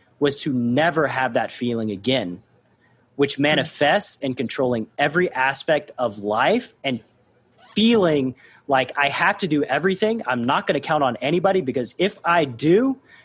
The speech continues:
Speaker 1: I will feel the way that I used to feel sitting out in a chair waiting for my parent to pick me up. And that was unacceptable. So anyway, I just wanted to share that
Speaker 2: I'm
Speaker 1: story,
Speaker 2: fully
Speaker 1: story
Speaker 2: with
Speaker 1: with
Speaker 2: you.
Speaker 1: you.
Speaker 2: I'm literally remembering myself, like, sitting out of the apartment complex crying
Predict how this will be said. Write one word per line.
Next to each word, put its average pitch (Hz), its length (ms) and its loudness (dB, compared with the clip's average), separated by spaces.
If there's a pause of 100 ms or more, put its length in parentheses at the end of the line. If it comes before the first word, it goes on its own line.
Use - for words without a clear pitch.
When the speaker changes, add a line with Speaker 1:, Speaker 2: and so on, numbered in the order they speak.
(180)
Speaker 1:
I 143 100 2
will 135 220 0
feel 185 380 2
the 156 100 0
way 147 240 4
that 143 120 2
I 123 100 2
used 139 320 -2
to 151 80 -4
feel 117 480 -2 (260)
sitting 170 380 0
out 151 160 4
in 135 100 2
a 117 60 0
chair 139 560 2 (280)
waiting 151 380 2
for 143 400 0
my 117 180 0
parent 147 440 -2
to 110 80 -10
pick 123 200 -6
me 110 180 -2
up. 120 240 -2 (580)
And 113 200 -4
that 143 180 2
was 143 140 -2
unacceptable. 120 680 -4 (120)
So 156 380 2 (1000)
anyway, 156 360 2
I 185 80 0
just 226 160 -4
wanted 240 140 0
to 175 40 -4
share 175 200 0
that 160 120 2
Speaker 2:
I'm 262 100 2
Speaker 1:
story, 156 200 2
Speaker 2:
fully 247 240 2
Speaker 1:
story 208 120 4
Speaker 2:
with 185 60 0
Speaker 1:
with 165 100 -2
Speaker 2:
you. 180 80 -2
Speaker 1:
you. 175 60 -10 (120)
Speaker 2:
I'm 214 240 -2
literally 208 400 2
remembering 190 480 -2
myself, 190 480 -6
like, 175 220 -12
sitting 180 320 -6
out 180 120 -2
of 175 100 -8
the 180 80 -2
apartment 170 340 -6
complex 180 460 -6
crying 196 880 -2